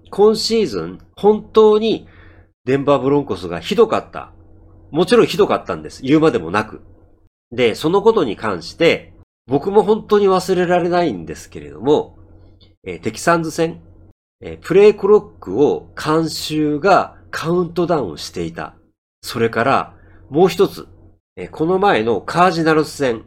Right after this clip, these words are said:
ノーショーが一万八千人です。デンバーブロンコスって、シーズンチケットが十年以上待たないといけないぐらいの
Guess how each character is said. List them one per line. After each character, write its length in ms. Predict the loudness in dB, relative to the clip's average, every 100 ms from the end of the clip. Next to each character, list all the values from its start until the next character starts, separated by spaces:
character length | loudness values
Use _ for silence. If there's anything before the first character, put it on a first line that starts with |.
| -10
ノ 380 | 0 4 4
ー 20 | 2
シ 160 | 0
ョ 160 | 0 0
ー 20 |
が 180 | -2 -4
一 200 | -4 -4
万 180 | 0 0
八 140 | -2
千 320 | -8 -4 -2 -2
人 180 | -6
で 100 | -8
す。 380 | -12 -16 -20 -20 _ _ _ _
デ 180 | 2 2
ン 100 | 4
バ 180 | 2 2
ー 40 |
ブ 80 | 4
ロ 140 | 4
ン 80 | 4
コ 140 | -2
ス 240 | -10 -14 -16
っ 40 |
て、 360 | -2 0 0 -6 -20 -20 -20 -20 _ _ _
シ 420 | -10 -6 0 2 2
ー 20 |
ズ 160 | 2 0
ン 100 | 0
チ 180 | -6 0
ケ 120 | 0
ッ 80 | 0
ト 260 | -10 -8
が 360 | 0 0 0 -6 -20 -20 -20 -20 -20 -20 _ _ _
十 360 | -2 4 6
年 300 | 6 6 4
以 100 | -2
上 260 | -2 0 0
待 220 | -2 -6
た 140 | -2 -2
な 120 | 0
い 120 | -2
と 80 | -8
い 100 | -12
け 160 | -6 -4
な 160 | -2
い 80 | -2
ぐ 180 | -2 -2
ら 180 | -2 -2
い 100 | -6
の 300 | -4 -4